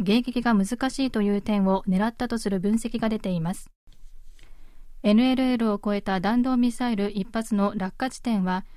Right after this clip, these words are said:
公海上ではありますが、韓国の領海から二十二キロの地点であるため、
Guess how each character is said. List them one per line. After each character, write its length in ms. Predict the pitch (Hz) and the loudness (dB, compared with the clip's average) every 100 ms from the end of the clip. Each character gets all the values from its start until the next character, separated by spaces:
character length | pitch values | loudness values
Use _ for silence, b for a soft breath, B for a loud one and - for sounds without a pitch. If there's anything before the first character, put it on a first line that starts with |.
| b - | b -4
公 200 | 247 247 | -2 0
海 240 | 262 254 | 0 0
上 160 | 262 262 | 0 0
で 100 | 247 | 0
は 100 | 196 | 0
あ 60 | |
り 80 | 202 | 0
ま 140 | 214 | -2
す 100 | 220 | -2
が、 240 | 185 180 180 - - - - | -2 -2 -4 -10 -14 -8 2
韓 200 | 277 262 | 2 2
国 240 | 240 214 | 0 0
の 120 | 190 | 0
領 200 | 196 226 | 0 0
海 220 | 226 214 | 0 -2
か 100 | 202 | -2
ら 220 | 196 190 196 | 0 0 2
二 180 | 226 254 | 2 2
十 180 | 254 226 | 2 4
二 140 | 240 | 4
キ 100 | 254 | 2
ロ 100 | 226 | 2
の 140 | 196 | 0
地 120 | - - | -2 -2
点 200 | 220 220 | 0 2
で 100 | 220 | 0
あ 60 | |
る 80 | 214 | -2
た 140 | 180 | -4
め、 240 | 180 180 | -4 -4